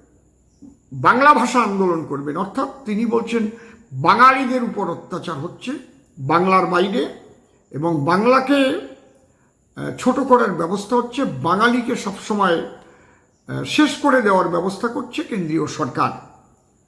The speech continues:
এ-, এই বিষয়ে আপনারা শুনেছেন একুশে জুলাইয়ের মঞ্চে তিনি কিভাবে বলছেন যে বাঙালিদের তিনি, তিনি রক্ষা করবার জন্য বাংলা ভাষা আন্দোলন শুরু হবে। উনি কি বলছেন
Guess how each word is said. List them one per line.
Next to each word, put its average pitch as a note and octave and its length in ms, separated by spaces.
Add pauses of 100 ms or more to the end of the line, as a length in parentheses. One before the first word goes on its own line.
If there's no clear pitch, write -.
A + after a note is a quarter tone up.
(800)
এ-, E3+ 200
এই B3 180
বিষয়ে C#4 340
আপনারা C4 300
শুনেছেন B3 500
একুশে A#3+ 320
জুলাইয়ের G#3 360
মঞ্চে F#3 580 (440)
তিনি F#3 180
কিভাবে A#3+ 440
বলছেন A#3 460 (840)
যে C#3+ 120
বাঙালিদের A#3+ 760
তিনি, F#3+ 220
তিনি E3+ 280
রক্ষা F#3 500
করবার E3+ 560
জন্য D3 540 (420)
বাংলা E3+ 360
ভাষা F#3+ 260
আন্দোলন E3 520
শুরু D#3 260
হবে। A2+ 300 (920)
উনি B3+ 140
কি C4+ 180
বলছেন D4+ 340